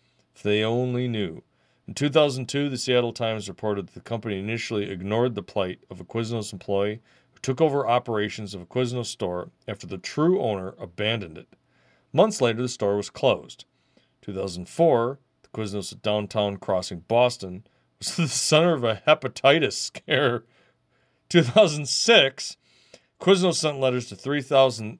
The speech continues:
or, I'm sorry, three hundred franchises, saying mystery shoppers would be coming in to test their services. The company sued franchise owners Richard Petrowski and Ellen Blickman for not putting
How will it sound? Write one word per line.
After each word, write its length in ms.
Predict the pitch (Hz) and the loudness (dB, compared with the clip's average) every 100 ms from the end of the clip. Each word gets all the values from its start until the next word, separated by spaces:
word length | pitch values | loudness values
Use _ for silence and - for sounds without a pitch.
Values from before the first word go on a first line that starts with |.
| - | -10
or, 200 | 107 101 | -8 -8
I'm 140 | 113 | -6
sorry, 220 | 117 95 | -2 -2
three 280 | - 131 151 | -4 -2 0
hundred 300 | 151 151 123 | 2 2 0
franchises, 800 | - 113 101 - 85 85 - - _ _ _ | -2 -4 -2 -6 -8 -12 -16 -18 _ _ _
saying 380 | - 123 117 135 | -2 0 2 4
mystery 340 | 233 - 120 | 4 4 -4
shoppers 720 | 107 117 101 - 98 95 95 - _ _ - | -4 0 0 0 -4 -6 -8 -16 _ _ -10
would 100 | 107 | -6
be 120 | 113 | -6
coming 320 | - 175 160 | 2 2 2
in 120 | 147 | -2
to 60 | 127 | -6
test 380 | - 127 131 - | -4 -2 -2 -2
their 140 | 110 | -8
services. 720 | 110 110 107 87 - - - _ _ _ _ _ _ _ - | -6 -4 -4 -6 -14 -16 -18 _ _ _ _ _ _ _ -8
The 80 | 117 | -6
company 760 | - - 302 202 123 101 107 _ | 2 6 6 4 -4 -4 -10 _
sued 680 | - - - 269 277 143 113 | -12 -6 -2 2 4 2 0
franchise 640 | 113 151 175 208 147 113 98 | -4 0 0 0 2 0 0
owners 560 | - 95 85 87 - - _ _ _ _ - | -8 -12 -12 -16 -16 -20 _ _ _ _ -4
Richard 580 | 120 196 202 202 185 - | 6 6 8 4 4 -10
Petrowski 1000 | 127 - 180 165 165 - - 131 151 - _ | -10 -2 4 4 4 -10 -4 -4 -4 -10 _
and 180 | 104 - _ | -12 -12 _
Ellen 420 | 156 165 180 160 | 4 6 6 -2
Blickman 560 | 117 123 165 - 90 - _ _ _ | -2 0 0 0 -12 -14 _ _ _
for 120 | _ 117 | _ -4
not 360 | 123 170 175 | 2 2 0
putting 440 | - 185 185 185 | -4 2 4 2